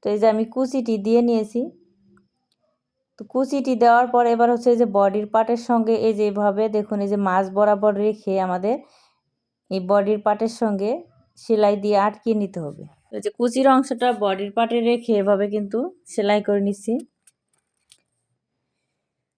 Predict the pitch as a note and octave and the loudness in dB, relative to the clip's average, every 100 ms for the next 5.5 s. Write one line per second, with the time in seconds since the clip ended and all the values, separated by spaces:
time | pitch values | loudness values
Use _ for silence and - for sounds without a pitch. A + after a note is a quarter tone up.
0 | _ _ _ _ _ _ _ _ _ _ | _ _ _ _ _ _ _ _ _ _
1 | _ _ - - A#3+ B3 B3 B3 A#3+ A3+ | _ _ -8 0 2 4 2 2 4 4
2 | A3+ A3 G#3+ G#3+ G#3 G3+ G3+ G3+ G#3 G#3 | 4 2 2 -2 -4 0 0 0 2 2
3 | G#3 G#3 G#3+ G3+ G#3+ G#3 A3 A3 A3 G#3+ | 0 0 2 2 0 -2 -2 -2 -2 -2
4 | F#3+ F3+ F#3+ A3+ B3+ _ F#3 F#3 G#3 A3 | -2 -2 -4 -6 -8 _ -4 -2 0 0
5 | B3 A#3 A3+ G3+ | 2 2 2 0